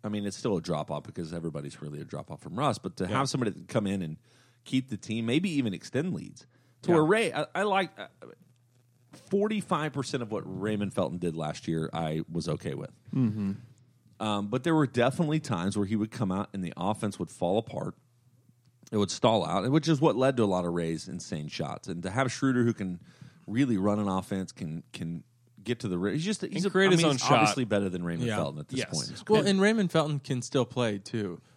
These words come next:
Speaker 3: Raymond Felton can still be out there and have a set three-point shot. And if Dennis Schroeder needs a playoff or whatever, then Raymond Felton will run that, too.
Speaker 1: Yeah.
Speaker 3: And that just, uh,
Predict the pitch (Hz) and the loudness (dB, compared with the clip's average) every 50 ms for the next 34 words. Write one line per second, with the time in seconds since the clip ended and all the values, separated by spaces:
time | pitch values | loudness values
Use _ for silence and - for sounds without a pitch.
0 | _ - - 143 170 190 175 151 - 156 156 147 139 135 123 - 131 120 120 - | _ 0 2 2 4 4 2 2 4 4 4 4 4 0 -2 0 0 0 0 0
1 | - - 139 135 135 135 139 127 113 123 120 117 - - 123 120 117 117 117 113 | 0 4 4 6 6 6 4 2 2 2 2 2 2 2 2 4 4 4 2 0
2 | - - - 123 113 110 107 104 - - - _ - - 123 131 123 131 127 - | -2 -4 -6 -6 -4 -4 -6 -8 -10 -16 -20 _ 0 2 4 6 6 6 4 4
3 | - - 135 127 - - - - - 120 123 120 107 - - 117 110 104 - - | 4 4 6 6 4 2 -2 -8 -4 0 0 0 0 0 -2 -2 -2 -2 -4 -4
4 | - 120 110 107 107 107 107 - - - 113 110 107 107 107 107 107 110 107 110 | -2 0 2 2 2 0 -2 -4 -8 -12 -10 -10 -10 -10 -10 -12 -12 -12 -10 -10
5 | 107 110 - - - - _ - - - - _ - 120 170 151 120 139 139 143 | -10 -10 -12 -12 -16 -20 _ -20 -20 -20 -20 _ -16 -14 -12 -2 2 4 6 6
6 | 147 139 - - 151 147 147 143 143 135 135 139 139 135 127 127 - - 139 131 | 6 4 4 4 6 6 8 8 6 6 4 4 2 2 2 0 -2 0 2 4
7 | 127 123 117 117 117 - 117 113 110 113 120 120 113 113 110 101 - 107 107 110 | 4 4 4 2 2 0 -2 -2 0 2 2 2 2 2 0 -2 -4 -4 -4 -2
8 | 107 113 117 113 113 120 120 120 120 113 107 - 110 110 107 107 107 107 110 107 | -2 -2 -2 -2 -2 -2 -2 -2 -4 -6 -8 -8 -8 -6 -6 -6 -6 -6 -6 -6
9 | 104 - 107 107 107 104 95 92 - - 113 104 101 104 - - _ _ - 196 | -6 -8 -8 -8 -8 -8 -8 -10 -8 -6 -4 -4 -4 -4 -8 -12 _ _ 0 2
10 | 185 160 170 202 226 - - 175 156 - - - 110 117 | 4 4 4 4 2 2 0 -2 -2 -2 -6 -12 -14 -14